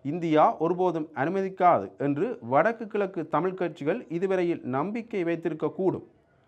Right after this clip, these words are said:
ஆனால் அண்மையில் இந்தியாவுக்கு உத்தியோகபூர்வ விஜயம் ஒன்றை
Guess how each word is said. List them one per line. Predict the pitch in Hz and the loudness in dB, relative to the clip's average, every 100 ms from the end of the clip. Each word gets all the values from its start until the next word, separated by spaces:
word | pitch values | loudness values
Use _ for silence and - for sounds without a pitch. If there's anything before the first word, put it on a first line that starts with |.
| _ _ _ | _ _ _
ஆனால் | - 127 139 120 139 - | 2 4 6 4 2 -2
அண்மையில் | - 139 165 147 196 - | 0 0 2 0 -2 -4
இந்தியாவுக்கு | 147 170 180 170 147 139 | -4 0 6 6 4 -4
உத்தியோகபூர்வ | 220 208 226 214 208 196 | -8 -6 -4 -2 0 0
விஜயம் | 165 160 170 | 0 -2 0
ஒன்றை | 165 160 156 | 0 -2 -4